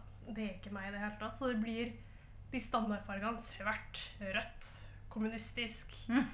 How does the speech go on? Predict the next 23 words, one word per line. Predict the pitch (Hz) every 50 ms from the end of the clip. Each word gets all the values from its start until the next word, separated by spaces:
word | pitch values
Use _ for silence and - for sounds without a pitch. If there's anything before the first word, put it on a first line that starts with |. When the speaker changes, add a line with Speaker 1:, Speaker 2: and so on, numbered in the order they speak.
| - -
Speaker 1:
<laughs> | 311 262 277 277 - - - - 440 440 427 - - - - - - - - -
Og | 277 269 247
det | 262 262 254
på | 262
en | 294 285
måte | 269 277 226 220 226
tegner | 247 240 247 240 226 214 214 214
jo | 196 - -
også | 214 - - 220 214
ganske | 214 220 214 - - - 196 185 180 180 185 190 - - - - - - - - - - - - - -
hardt, | 123 - - - - - - - - - - -
Speaker 2:
Mm. | - -
Speaker 1:
eller | 240 240 226 220 214 214 214 - - - - - - - - -
har, | - - 240 226
har | 220 - - - 233 220 220 226
budskap, | 214 220 233 226 214 - - - 208 -
da | 214 214
tenker | 214 220 214 208 - 214
jeg | 208 208
de | 214 208 202 208 - - - - - - - - - - - - - - - -
sterke | - 220 214 208 - - -
fargene | - 214 208 208 196 196 202 - -
er | 196 196